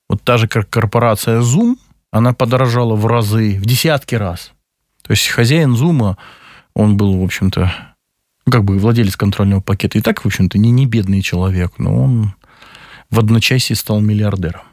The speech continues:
чтобы вы понимали. То сейчас их участь, ну, мягко говоря, незавидная.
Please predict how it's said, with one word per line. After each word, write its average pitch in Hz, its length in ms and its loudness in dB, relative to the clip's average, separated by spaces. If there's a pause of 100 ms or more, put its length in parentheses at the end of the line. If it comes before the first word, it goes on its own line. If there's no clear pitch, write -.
(140)
чтобы - 240 -6
вы 95 40 0
понимали. - 560 -4 (360)
То 185 140 4
сейчас 240 760 -2 (180)
их - 420 -2 (720)
участь, - 560 0 (380)
ну, - 140 2
мягко 143 320 2
говоря, 117 280 2
незавидная. 110 640 -2